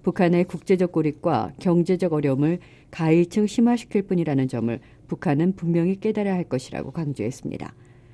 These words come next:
북한은 올해만 일곱 발의 무수단 미사일 발사를 시도했지만 이 가운데 한 차례만 성공한 것으로 전문가들은 판단하고 있습니다.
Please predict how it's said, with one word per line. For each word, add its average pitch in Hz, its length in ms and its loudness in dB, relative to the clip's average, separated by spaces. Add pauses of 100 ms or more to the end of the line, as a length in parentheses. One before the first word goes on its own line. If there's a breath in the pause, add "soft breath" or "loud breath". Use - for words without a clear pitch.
(440 soft breath)
북한은 240 400 6
올해만 214 500 6
일곱 202 420 4
발의 202 380 4
무수단 185 460 2
미사일 185 320 4
발사를 160 400 2
시도했지만 131 720 0 (300 soft breath)
이 180 100 4
가운데 160 340 4
한 220 220 2
차례만 196 480 0
성공한 147 480 0
것으로 123 480 -2
전문가들은 156 640 -2
판단하고 180 480 -4
있습니다. - 460 -12